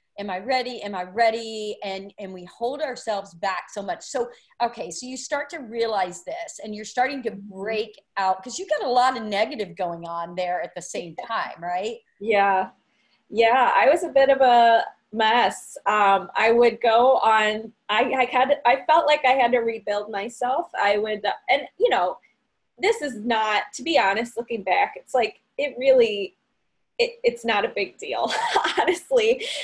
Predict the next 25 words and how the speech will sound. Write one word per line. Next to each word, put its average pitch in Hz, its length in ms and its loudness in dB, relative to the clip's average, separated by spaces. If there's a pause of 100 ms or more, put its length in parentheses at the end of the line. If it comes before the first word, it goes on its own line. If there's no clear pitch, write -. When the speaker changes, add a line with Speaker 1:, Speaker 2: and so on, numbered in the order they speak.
(160)
Speaker 2:
but 277 200 6
I 254 160 4
was 254 160 4
being 247 220 -4
dramatic. 202 440 -2
Speaker 1:
It - 80 -10
Speaker 2:
And 233 120 6
so 269 60 8 (140)
Speaker 1:
feels - 40 4
Speaker 2:
I - 80 4
Speaker 1:
like 285 280 2
it, 247 180 0
though, 247 240 4
Speaker 2:
It 247 80 6
Speaker 1:
at 240 140 2
the 233 80 0
Speaker 2:
does. 233 100 -6 (200)
Speaker 1:
time. 214 220 -2
I 226 60 -6
mean, 277 220 -8
Speaker 2:
Yeah. 311 80 -4
Speaker 1:
it's - 120 -8
heavy. 269 580 -6 (360)
Speaker 2:
It 240 160 4
is, 190 240 0